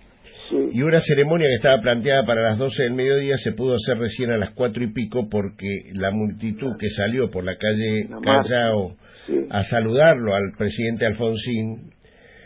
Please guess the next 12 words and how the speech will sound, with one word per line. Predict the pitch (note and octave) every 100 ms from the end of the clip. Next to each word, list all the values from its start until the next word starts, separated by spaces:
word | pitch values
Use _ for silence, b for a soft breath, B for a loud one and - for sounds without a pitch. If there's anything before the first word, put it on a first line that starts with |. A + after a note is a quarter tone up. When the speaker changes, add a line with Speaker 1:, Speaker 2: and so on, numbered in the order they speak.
| b -
Speaker 2:
era | B2+ D#3
un |
gesto | D3 D3+ D3 C3+
de | A#2+
amor | A2 C3
extraordinario, | G#2+ A#2+ A2+ B2 B2+ A2+ G#2 G#2+ A2 B2+ - b b b b b
pero | D3 D3 -
precisamente | F#3+ G#3+ A#3 A3 C4+ C4 A#2+ - E2+ D2 - _ _ _ _ _ -
esto | F3+ - E3+
es | E3
lo | D#3
que | A2+